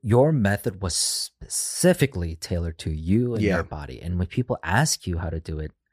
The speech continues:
Speaker 1: they're like, "What the fuck is this?" <laughs> Right?
Speaker 2: Yeah.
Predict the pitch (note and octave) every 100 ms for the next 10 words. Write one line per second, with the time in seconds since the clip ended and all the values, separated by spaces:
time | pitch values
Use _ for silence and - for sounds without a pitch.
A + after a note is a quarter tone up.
0 | _ - E2+ E2+ E2 - _ _ _ _
1 | - A#2+ E3+ - - F3 - F3 E3 -
2 | D3 C3 - - G2 C3+